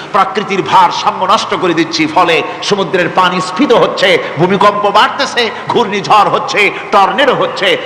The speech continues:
পৃথিবী বিধ্বস্ত হয়ে যাচ্ছে, ক্লাইমেটের পরিবর্তন আসছে। আজকে পৌষ মাস, এটা কি মাস? কত তারিখ? দেখেন, বাংলা ভাষাকে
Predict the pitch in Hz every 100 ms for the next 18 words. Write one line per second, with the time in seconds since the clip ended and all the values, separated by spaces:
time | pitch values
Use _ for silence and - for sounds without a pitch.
0 | - 196 185 185 160 185 135 208 - 185
1 | 170 175 170 - 170 160 - - 262 277
2 | 262 233 226 196 - - 196 185 - 170
3 | 151 135 156 135 - - 170 - 202 196
4 | 208 - 226 302 226 - - - - -
5 | - - - - 208 208 233 175 - -
6 | - - - - - 170 - 247 196 180
7 | 135 - - - - - - - - -
8 | - - - - - - 117 127 139 117
9 | 117 160 170 165 143 165 156